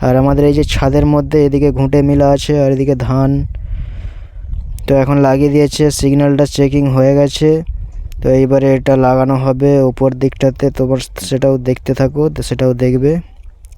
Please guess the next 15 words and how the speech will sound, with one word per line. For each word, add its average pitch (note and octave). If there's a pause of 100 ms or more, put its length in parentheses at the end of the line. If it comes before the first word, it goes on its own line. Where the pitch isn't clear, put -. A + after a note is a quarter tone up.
সবই B2+
দেখাবো C3+
তোমাদের। C#3 (920)
সবই C3+
এয়ারটেলের C#3+
আছে, D#3+ (960)
এয়ারটেলের C#3
ডিশ D3
প্লাস C3+
হচ্ছে D3 (100)
এয়ার C3+
ফাইবার, C3 (180)
এয়ার C3+
ফাইবার C3+ (460)
ওয়াইফাই। C#3